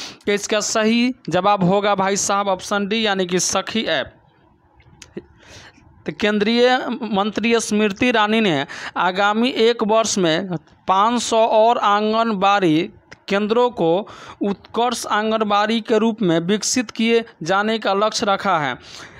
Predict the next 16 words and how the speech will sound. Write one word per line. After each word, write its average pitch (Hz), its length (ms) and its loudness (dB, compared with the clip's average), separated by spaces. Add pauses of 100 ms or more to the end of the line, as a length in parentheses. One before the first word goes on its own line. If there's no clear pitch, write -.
(120)
सखी 220 500 0
एप्लीकेशन 233 760 0
के 226 300 2
जरिए 214 400 0
सभी 220 420 0
उत्कर-, 220 500 0 (120)
उत्कर्ष 233 540 0
आंगनबाड़ी 208 680 0 (280)
केंद्रों 214 520 0
को 180 160 0 (500)
आवश्यक 214 680 0
निर्देश 214 520 2
दिया 214 240 2
जाएगा, 180 540 2 (520)
जिसके 220 420 0
अलावा 214 440 2